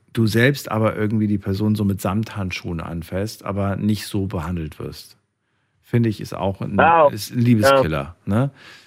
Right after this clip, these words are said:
Speaker 1: Du bist irgendwie immer Schatzi und lieb und so weiter, bist, bekomm-, bekommst aber von der anderen Seite dann so, so, „Lass mich in Ruhe“,
Speaker 2: Arschloch.
Speaker 1: oder, ja, ja, du, du, du A Punkt, Punkt, oder, oder „Hau ab“,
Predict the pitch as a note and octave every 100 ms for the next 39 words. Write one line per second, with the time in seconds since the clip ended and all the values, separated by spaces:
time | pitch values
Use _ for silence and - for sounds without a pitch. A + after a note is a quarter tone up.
0 | _ F3 E3+ - B2 C#3+ C#3 G#2+ B2 A#2
1 | C3+ C3+ - C3+ A2+ G2+ A#2 D3+ - C#3
2 | B2+ A#2+ A#2 G#2 A#2+ - A2+ B2 A#2 A2
3 | B2+ C#3+ C3 A2+ A2 A2+ F2+ A#2 A2 G#2
4 | G2+ G#2 G2 F#2 G2 F2+ F2+ F#2 _ _
5 | _ _ _ - G2 G#2+ G#2+ F#2 F2+ F#2+
6 | G2 F#2+ F#2+ - B2 C3 G2 F2+ D2+ -
7 | - - - G#2+ A#2+ C3 A2+ A2+ A2 G#2
8 | G2 G2+ F#2+ A2+ A2 G#2 A2 G2 G2 G2+
9 | G2+ F#2+ F#2 F2+ F2 F2+ F2 E2+ E2+ G2+
10 | F2+ F#2 G#2 -